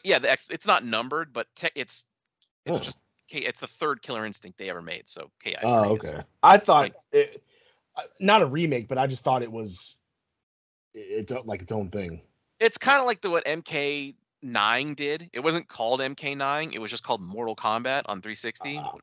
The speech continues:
Speaker 2: okay, gotcha.
Speaker 1: It's just, it's sa-, it, it's the new trend, you know, the, everything,
Speaker 2: Yeah.
Speaker 1: movies doing that, games are doing that.
Speaker 2: But it, a hundred percent.
Speaker 1: Yeah. So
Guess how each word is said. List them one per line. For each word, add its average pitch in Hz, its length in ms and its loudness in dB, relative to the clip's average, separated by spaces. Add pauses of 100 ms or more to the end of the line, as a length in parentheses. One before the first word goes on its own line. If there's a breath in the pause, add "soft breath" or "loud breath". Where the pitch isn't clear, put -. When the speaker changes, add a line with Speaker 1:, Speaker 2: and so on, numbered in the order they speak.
Speaker 2:
okay, 95 500 -6
gotcha. 82 380 -8 (240)
Speaker 1:
It's 135 120 -2
just, - 220 -6
it's 135 180 0
sa-, 185 100 2
it, 156 240 0 (440 soft breath)
it's - 160 0
the 294 120 6
new 214 200 4
trend, 220 540 0
you 220 80 -6
know, 220 320 2 (100)
the, 185 240 -10
everything, 190 320 0
Speaker 2:
Yeah. 165 60 -4
Speaker 1:
movies 170 300 -4
doing 165 200 -6
that, 156 180 -4
games 123 280 -8
are 120 40 -14
doing 120 200 -8
that. 110 220 -2 (1500 soft breath)
Speaker 2:
But 143 100 0
it, - 120 -10 (160)
a - 80 -4
hundred 156 220 2
percent. - 220 -8 (340)
Speaker 1:
Yeah. 95 140 0 (380 soft breath)
So 165 520 4